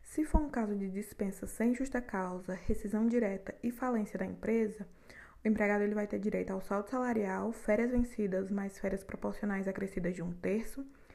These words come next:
décimo terceiro, aviso prévio propor-, proporcional ao tempo de serviço, multa de quarenta por cento do F G T S,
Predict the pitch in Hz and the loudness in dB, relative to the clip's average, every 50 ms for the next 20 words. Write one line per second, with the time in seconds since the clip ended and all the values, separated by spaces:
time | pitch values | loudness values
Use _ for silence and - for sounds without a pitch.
0 | - - - - - 196 226 262 269 - - 254 240 220 214 202 - - - 202 | -20 -20 -14 -6 2 4 4 4 6 6 6 6 6 4 2 0 0 -2 0 2
1 | 208 220 226 240 233 226 214 202 214 220 240 233 - 214 214 208 214 - - 214 | 2 4 4 4 4 2 2 2 2 0 0 0 0 0 0 0 -2 -4 -6 -6
2 | 202 196 196 - - - - - 233 233 269 254 226 - - 214 208 202 196 196 | -4 -6 -6 -8 -10 -2 2 2 4 4 4 2 2 2 2 2 2 2 2 0
3 | 196 - - 190 190 - - - - 196 196 196 190 208 220 226 226 - - 247 | 0 0 -2 -2 -2 -4 -8 -4 -2 0 0 0 0 0 0 0 -2 -4 -6 -8
4 | - - - - - - - - - - 233 240 247 247 262 247 247 - - 214 | -8 -10 -14 -18 -18 -18 -20 -20 0 4 6 6 6 6 4 2 2 0 0 0
5 | 214 214 233 233 247 240 240 226 - 214 208 208 - 202 202 - - 185 185 - | 2 2 2 0 2 0 -2 0 0 0 -2 -2 -2 -4 -4 -4 -4 -6 -4 -4
6 | 180 190 196 190 202 220 214 - - 277 | -4 -2 -2 -2 -2 -4 -4 -6 -10 -12